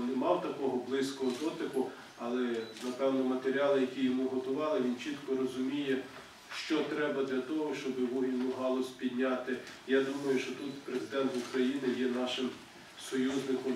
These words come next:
в цій справі. Про-, просто, напевно, біда, що у нас бюджет приймається, що всі хочуть поїхати на Різдво, на канікули,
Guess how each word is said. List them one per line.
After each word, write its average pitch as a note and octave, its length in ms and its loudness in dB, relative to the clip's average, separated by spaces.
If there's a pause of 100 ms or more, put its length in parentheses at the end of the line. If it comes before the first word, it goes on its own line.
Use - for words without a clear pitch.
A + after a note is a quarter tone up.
в - 40 -10
цій C3 160 4
справі. - 460 -4 (720)
Про-, C3+ 140 4
просто, C3+ 460 2
напевно, C3 440 6
біда, C3+ 380 4
що C3+ 120 2
у - 20 2
нас C3+ 240 4 (220)
бюджет D#3 420 2
приймається, B2+ 680 0
що B2+ 140 -8 (260)
всі C3 180 0
хочуть C3 380 2
поїхати C3 500 4
на B2 180 2
Різдво, B2+ 320 2
на B2+ 140 2
канікули, C3+ 580 0